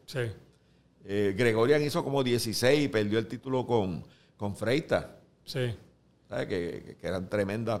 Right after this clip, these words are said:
Speaker 2: <laughs>
Speaker 1: Con
Speaker 2: tremendos
Speaker 1: Arcelino
Speaker 2: peleadores.
Speaker 1: Freitas, el brasileño.
Speaker 2: Con el brasileiro. Eh, y tuvo un montón de años de campeón. Así es que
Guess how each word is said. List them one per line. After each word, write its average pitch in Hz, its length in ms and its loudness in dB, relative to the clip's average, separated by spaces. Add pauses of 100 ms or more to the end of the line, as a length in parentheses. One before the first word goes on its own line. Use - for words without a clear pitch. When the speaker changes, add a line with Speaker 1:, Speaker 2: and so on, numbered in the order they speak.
(100)
Speaker 2:
<laughs> - 100 -20
Speaker 1:
Con - 180 -12
Speaker 2:
tremendos 123 760 -2
Speaker 1:
Arcelino 156 300 4
Speaker 2:
peleadores. - 80 2
Speaker 1:
Freitas, 160 240 4
el 123 100 -2
brasileño. 135 400 -2
Speaker 2:
Con 101 200 4
el 101 100 0
brasileiro. 98 720 -2 (360)
Eh, 95 180 -4
y 92 40 -6
tuvo 110 220 -2
un 117 60 -2
montón 110 260 -4
de 101 80 -2
años 101 180 -4
de 101 80 -4
campeón. 104 640 -4 (680)
Así 120 140 -4
es 151 60 -2
que - 520 6